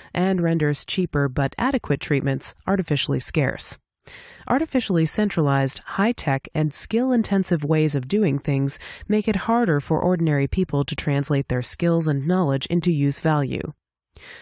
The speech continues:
The state's regulations put an artificial floor beneath overhead cost so that there's a markup of several hundred percent to do anything. Decent, comfortable poverty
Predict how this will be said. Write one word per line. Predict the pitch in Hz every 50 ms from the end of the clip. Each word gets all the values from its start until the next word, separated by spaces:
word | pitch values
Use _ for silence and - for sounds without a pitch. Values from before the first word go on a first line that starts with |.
| - - -
The | - 190
state's | - - - 285 285 277 - -
regulations | 247 226 190 185 175 170 160 - - 151 143 139 -
put | - 170 151
an | 151 143 -
artificial | - 165 190 202 - - 190 - - 151 143
floor | - - - 214 220 196 151 143 139
beneath | 135 143 147 143 143 - - -
overhead | - 185 170 151 151 156 143 131 -
cost | - - 139 127 131 156 - - - - - - - -
so | - - - 190 185
that | 165 185 175
there's | - 196 190 180 202
a |
markup | 190 185 190 202 214 - - 156 -
of | 151 139 -
several | - - 226 233 - 240 240 220
hundred | - - 226 220 202 190 170 -
percent | - 165 156 - - - 262 254 190 -
to | - -
do | 143 156 156 156 - -
anything. | 175 220 240 214 - - - - - - - _ _ - - - - - - -
Decent, | 147 170 190 196 - - 220 214 - -
comfortable | - - 185 170 156 185 180 175 156 170 156 151
poverty | - - - 226 226 220 - 165 139 143 139 135 143 -